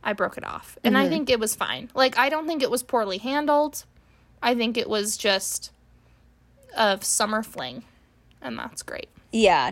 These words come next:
Speaker 2: no, I would agree completely, especially because I felt like his relationship, like, Belly's attraction to him directly, like, you saw it direct,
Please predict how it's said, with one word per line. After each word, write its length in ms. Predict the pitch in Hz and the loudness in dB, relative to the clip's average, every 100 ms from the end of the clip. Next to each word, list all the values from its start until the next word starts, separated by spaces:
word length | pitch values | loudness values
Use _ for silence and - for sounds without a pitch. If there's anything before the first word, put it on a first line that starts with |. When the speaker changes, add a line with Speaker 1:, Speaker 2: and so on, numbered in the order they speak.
| - | 2
Speaker 2:
no, 240 | 220 226 | 4 6
I 120 | 226 240 | 6 4
would 160 | 262 | 4
agree 540 | 262 220 226 202 196 196 | 2 0 -2 0 0 -4
completely, 560 | - 202 - 185 139 160 | -10 -10 -4 -4 -2 0
especially 600 | - 269 285 - 294 247 | 2 2 2 -2 -4 -2
because 400 | 226 226 208 202 | -4 -4 -2 0
I 120 | 185 | -2
felt 360 | - 196 196 180 | 0 4 4 4
like 240 | 180 170 | 0 -2
his 560 | - 190 185 180 175 185 | -2 2 4 4 2 0
relationship, 960 | 196 175 170 196 196 196 - 185 185 | 0 2 0 -2 -4 -4 -2 -2 0
like, 200 | 185 185 | 0 0
Belly's 680 | 185 190 196 202 208 214 - - - - - - - | 4 4 4 2 0 -2 -4 -6 -18 -20 -20 -8 -4
attraction 800 | 202 - 185 165 - - 208 220 | -2 2 2 2 0 -2 -2 -2
to 100 | 226 | -2
him 600 | 214 214 214 208 220 220 - _ _ _ _ - - - _ _ _ _ _ _ 196 185 | -2 0 0 0 -2 -4 -8 _ _ _ _ -20 -20 -20 _ _ _ _ _ _ -8 -4
directly, 800 | - 208 208 202 - 247 233 226 | 0 4 4 4 2 -2 0 2
like, 220 | 214 208 | 2 2
you 100 | 226 | 2
saw 300 | 233 262 247 | 4 6 6
it 100 | 247 | 4
direct, 420 | 214 220 196 190 | 0 0 2 2